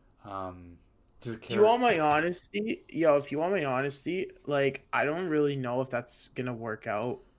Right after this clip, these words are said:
Speaker 2: to be honest.
Speaker 1: Well
Speaker 2: Doing, like, a young crew of Avengers, I'll tell you right now, because <sighs> I think it'll piss a lot of people off if they just try to restart the Avengers with, like,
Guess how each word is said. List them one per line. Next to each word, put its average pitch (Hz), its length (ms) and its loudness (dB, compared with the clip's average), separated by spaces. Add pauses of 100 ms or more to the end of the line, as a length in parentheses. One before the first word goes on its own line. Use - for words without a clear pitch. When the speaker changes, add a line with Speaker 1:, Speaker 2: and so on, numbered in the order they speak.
(120)
Speaker 2:
to 127 100 -6
be 120 180 -2
honest. 110 640 -6 (460)
Speaker 1:
Well 180 260 4
Speaker 2:
Doing, 131 160 2
like, 131 220 2
a 131 60 4
young 127 360 2
crew 127 500 2
of 131 200 2
Avengers, 123 640 0
I'll 139 180 4
tell 143 200 2
you 156 120 4
right 135 200 4
now, 123 300 2
because 123 640 -6
<sighs> - 1160 -20
I - 640 -6 (1120)
think 180 180 4
it'll 175 140 6
piss 151 300 0
a 147 40 0
lot 139 200 6
of 139 80 -2
people 135 400 -2
off 131 260 2
if 127 60 -10
they 135 140 2
just 131 260 -8
try 131 200 -2
to 127 100 0
restart 127 460 -4
the 131 140 -2
Avengers 123 640 -4
with, 127 220 -6
like, 117 340 -4